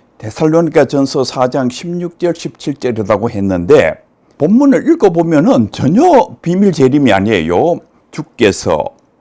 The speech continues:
호령과 천사장의 소리와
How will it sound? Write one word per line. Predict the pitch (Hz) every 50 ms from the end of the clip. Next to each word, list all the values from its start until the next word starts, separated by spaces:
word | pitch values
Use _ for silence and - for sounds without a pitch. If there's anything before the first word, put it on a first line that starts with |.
| _ _ _ _ _ _ -
호령과 | 110 107 110 123 131 131 139 127 123 113 95 - 92 85 73 - - - _ _ _ _ _ _ _ _ _ _ _ _ _
천사장의 | - - - - 208 202 202 - 170 139 113 127 107 104 98 92 85
소리와 | 82 - - 90 85 87 73 73 78 95 123 147 160 -